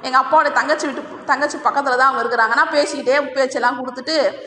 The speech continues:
ஆண்டவர் பத்தி சொல்றேன், ஆண்டவர் பத்தி சொல்றேன், சபையை பத்தி சொல்றேன், உபவாச ஜெபத்தை பத்தி சொல்றேன். நான் யாரா இருந்தாலும் உபவாச ஜெபத்தை பத்தி தான் சொல்லுவேன்.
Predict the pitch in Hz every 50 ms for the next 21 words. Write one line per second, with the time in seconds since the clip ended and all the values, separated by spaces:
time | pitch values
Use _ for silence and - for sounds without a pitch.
0 | - - - - - 247 277 269 269 254 254 240 233 247 294 - 285 262 233 233
1 | 233 220 214 240 240 240 - - - 262 - - 262 226 214 233 240 - - 294
2 | 339 - 262 262 269 262 254 254 - 262 - - 262 226 220 214 214 226 240 254
3 | 247 294 294 294 294 294 240 - 233 214 262 254 254 214 226 220 262 269 254 233
4 | 214 233 240 226 233 220 233 277 311 311 294 294 320 302 294 277 294 330 330 339
5 | 330 - 277 - 240 - - 226 240 202 - 254 269 254 240 208 220 208 196